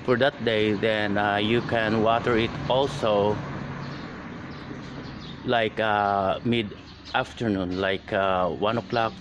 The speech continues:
two o'clock in the afternoon. You water it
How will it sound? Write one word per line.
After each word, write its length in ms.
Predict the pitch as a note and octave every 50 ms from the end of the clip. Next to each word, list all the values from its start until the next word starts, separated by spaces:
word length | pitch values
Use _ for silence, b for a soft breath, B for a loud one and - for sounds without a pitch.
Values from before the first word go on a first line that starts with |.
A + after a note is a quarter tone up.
| -
two 180 | - B2+ A2 G#2
o'clock 400 | G2 - - - F#2 E2+ E2 D#2 - - - - - - - - - - -
in 100 | G2+ G2
the 80 | F#2+
afternoon. 600 | E2 G2+ G#2 F#2+ F#2 F#2 F#2+ G#2+ G2 F#2+ F#2 E2+ E2+ D#2+ D#2 - - - - - - - - - - - - - - - -
You 140 | - A2+ G#2+
water 300 | G#2+ G#2 A2 - - B2+
it 240 | A2 A#2+ B2 A#2+ A2+